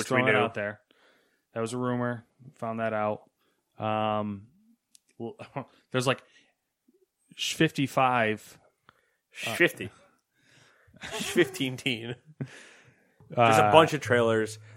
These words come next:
Speaker 1: There's
Speaker 2: so
Speaker 1: a
Speaker 2: many.
Speaker 1: bunch of other news. Bunch of people have gameplay if you wanna go actually look at it. Uh, multiplayer looks like it tried to combine some stuff from Rainbow Six Siege and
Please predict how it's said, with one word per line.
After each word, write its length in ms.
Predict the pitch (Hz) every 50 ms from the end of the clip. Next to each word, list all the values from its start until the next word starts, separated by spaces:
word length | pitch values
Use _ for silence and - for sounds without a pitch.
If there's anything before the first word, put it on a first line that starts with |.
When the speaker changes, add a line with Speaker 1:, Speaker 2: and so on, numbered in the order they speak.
| - -
Speaker 1:
There's 140 | 117 117 131
Speaker 2:
so 60 | 117
Speaker 1:
a 20 |
Speaker 2:
many. 80 | 120 123
Speaker 1:
bunch 240 | 135 151 151 139 -
of 80 | 123 117
other 200 | 117 113 110 107
news. 400 | 107 107 107 107 104 104 - - - _ _ _ _ _ _ - _ _
Bunch 340 | - 143 147 147 143 - -
of 40 | -
people 260 | - 123 110 117 110
have 180 | 110 110 104 95
gameplay 460 | 104 104 101 101 - - 107 104 101
if 100 | 98 -
you 60 | 98
wanna 160 | 95 98 101 95
go 100 | 98 98
actually 260 | 98 98 - - 95
look 200 | 90 95 90 -
at 160 | 92 90 92 95
it. 160 | 92 - - _ - - - - - - - _
Uh, 240 | - 107 104 101 101
multiplayer 800 | 101 104 113 123 123 - 131 113 - 135 120 117 117 117 113 110
looks 240 | 104 110 110 - -
like 180 | 117 107 104 -
it 180 | 110 - -
tried 180 | - 120 113 107
to 80 | 107
combine 400 | - - 110 107 113 110 110 107
some 100 | - 107
stuff 260 | 101 - - 107 101 -
from 140 | - 104 107
Rainbow 280 | 104 104 101 98 98
Six 260 | 95 - 107 98 - -
Siege 580 | - - 135 127 127 123 120 120 113 - - _ _ - - - - - _ -
and 420 | 113 120 120 120 117 113 110 104